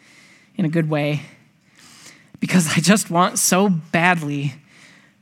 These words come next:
for us all to be able to take hold of the thing that I'm trying to communicate today and have it characterize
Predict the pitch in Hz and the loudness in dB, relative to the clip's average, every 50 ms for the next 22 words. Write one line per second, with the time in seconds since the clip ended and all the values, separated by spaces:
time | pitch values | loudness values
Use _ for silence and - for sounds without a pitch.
0 | _ _ - - - 180 165 - 196 180 180 170 190 185 185 175 170 151 - - | _ _ -8 -2 0 0 2 2 0 0 2 2 2 2 2 0 -4 -2 2 2
1 | 196 190 190 - - - 185 180 180 175 175 156 175 165 - - 180 185 185 175 | 2 2 2 -2 -2 0 0 2 2 2 0 0 0 0 2 2 2 4 4 4
2 | 165 156 156 156 147 - 180 180 190 202 190 175 - - 156 165 180 190 180 147 | 2 2 2 0 2 2 4 4 4 4 2 2 0 0 2 4 4 4 4 2
3 | - 165 165 - - - - 160 156 160 160 151 147 143 139 - - - - - | 0 -4 -6 -6 -6 -4 -2 0 2 2 0 0 -2 -6 -10 -12 -18 -20 -20 -20
4 | - - - - 175 160 156 180 190 175 175 170 - 185 180 175 - - 170 165 | -20 -18 -8 -2 0 2 4 4 4 4 2 0 2 2 2 2 2 0 0 2
5 | 165 160 160 160 151 - - | 2 2 0 0 -2 -4 -6